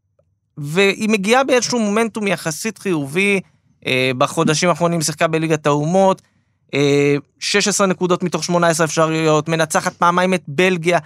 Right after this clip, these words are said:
היא כן מגיעה עם איזשהו, איזושהי מוטיבציה מסוימת, ונגיד שבסוף יחסית לבית,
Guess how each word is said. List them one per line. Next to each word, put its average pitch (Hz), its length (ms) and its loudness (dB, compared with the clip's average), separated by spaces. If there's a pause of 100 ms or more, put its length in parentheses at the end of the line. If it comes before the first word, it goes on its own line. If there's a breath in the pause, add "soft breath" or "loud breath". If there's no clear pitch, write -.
(480 soft breath)
היא 196 120 -2
כן 277 220 2
מגיעה 233 360 2
עם 220 100 2
איזשהו, 185 760 2 (120)
איזושהי 190 260 -4
מוטיבציה 175 600 -2
מסוימת, 269 400 -4 (760)
ונגיד 240 520 0
שבסוף 185 600 0
יחסית 190 640 -2
לבית, 190 680 2